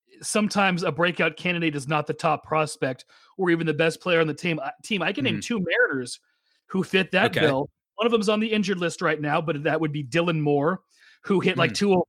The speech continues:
Speaker 1: five last season. He's got sneaky pop in his bat. He's not a big guy, and
Speaker 2: Mm-hmm.
Speaker 1: he just hits line drives all over the place, and he can barrel, in his barrel to, to ball contact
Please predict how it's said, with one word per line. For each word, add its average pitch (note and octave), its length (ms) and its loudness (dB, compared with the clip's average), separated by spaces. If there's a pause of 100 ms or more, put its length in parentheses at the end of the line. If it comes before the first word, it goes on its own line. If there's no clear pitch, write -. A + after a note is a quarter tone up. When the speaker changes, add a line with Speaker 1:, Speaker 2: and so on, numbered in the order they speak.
Speaker 1:
five E3 220 2
last E3+ 240 2
season. F3 260 0
He's D3+ 140 0
got D3 180 -4
sneaky F#3 540 -8
pop F#3 340 0
in F3+ 60 -4
his E3 160 -8
bat. D3 320 -4 (280)
He's D3 220 -6
not D3 200 2
a G#3+ 40 2
big E3 320 0
guy, C#3+ 380 0 (340)
and D#3+ 280 0
Speaker 2:
Mm-hmm. - 80 -8
Speaker 1:
he A#3 120 -10 (100)
just - 220 -10
hits - 480 -2
line F#3 400 0
drives D#3 440 2
all F3+ 360 2
over F3 240 2
the D#3 100 -4
place, C#3 480 -2 (360)
and D#3 120 0
he A#3 120 4
can F3 160 0
barrel, F3 440 4
in E3 200 -4
his E3+ 240 0 (560)
barrel F#3 460 2
to, F3+ 280 -4 (140)
to E3+ 160 -2
ball E3 320 -2
contact C3+ 680 -6